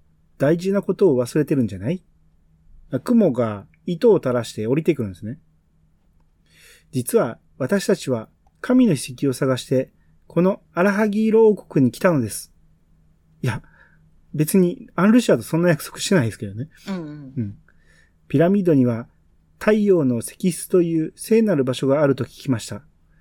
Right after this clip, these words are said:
Speaker 1: 私はそこに神の遺跡があると睨んでいるのです。」いや、ほんならもっと早う言ってくれよって。
Speaker 2: <laughs>
Speaker 1: クエスト紹介されたから来ただけやん。
Speaker 2: うんうん。
Speaker 1: うん。王様が。
Speaker 2: あと、後出しやな。
Speaker 1: そうそう。うーむ。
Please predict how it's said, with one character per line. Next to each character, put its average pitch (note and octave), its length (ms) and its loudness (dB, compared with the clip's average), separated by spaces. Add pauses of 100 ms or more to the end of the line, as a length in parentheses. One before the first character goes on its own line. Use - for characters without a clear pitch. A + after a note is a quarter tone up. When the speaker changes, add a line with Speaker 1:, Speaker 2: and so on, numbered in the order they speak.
(300)
Speaker 1:
私 D#3+ 340 0
は E3 80 2
そ - 120 -8
こ F3 120 2
に E3 200 0 (120)
神 A3+ 260 0
の G#3+ 80 2
遺 D3+ 40 2
跡 - 280 -8
が C#3+ 80 2
あ D3+ 60 2
る C3+ 80 -4
と A#2 120 -2
睨 D#3 240 4
ん A#3 60 4
で A3 80 2
い F#3+ 60 4
る D3 100 2
の B2+ 80 2
で G2+ 100 -8
す。」 - 220 -20 (840)
い C3+ 40 2
や、 A#2 100 -2
ほ D3 100 2
ん - 40 2
な C3+ 80 0
ら B2+ 40 -2
も D#3+ 120 -2
っ - 20 -14
と - 80 -6
早 D#3+ 240 4
う - 20 4
言 F#3+ 120 0
っ G3 40 -8
て A3 120 -6
く G3+ 100 -6
れ C#3+ 80 4
よ A2 120 -2
っ - 20 -20
て。 - 120 -20 (200)
Speaker 2:
<laughs> - 680 -2
Speaker 1:
ク - 140 0
エ B3+ 160 6
ス - 100 -8
ト B3+ 120 4
紹 B3+ 200 2
介 A3+ 200 2
さ B3+ 120 -2
れ B3 120 4
た A3+ 160 -6
か C4+ 100 2
ら G3 80 4
来 - 80 -8
た A#2+ 120 -2
だ G#2 120 -10
け A2+ 120 -14
や G2 40 -12
ん。 F#2+ 100 -18 (400)
Speaker 2:
う E3+ 40 -14
ん C#3 160 -16
う D3 100 -18
ん。 C3+ 80 -14
Speaker 1:
う B2+ 40 -10
ん。 A2 200 -12 (560)
王 C#3 160 0
様 A#2 220 -4
が。 G2 120 -14
Speaker 2:
あ E3+ 60 -16
と、 - 160 -8 (100)
後 F#3 240 -6
出 G3 140 -2
し - 140 -10
や C3 100 -6
な。 - 160 -20 (160)
Speaker 1:
そ - 220 -8
う G2 40 -8
そ - 140 -18
う。 G2 120 -20 (800)
う C3+ 320 2
ー C3 40 2
む。 G#2+ 140 0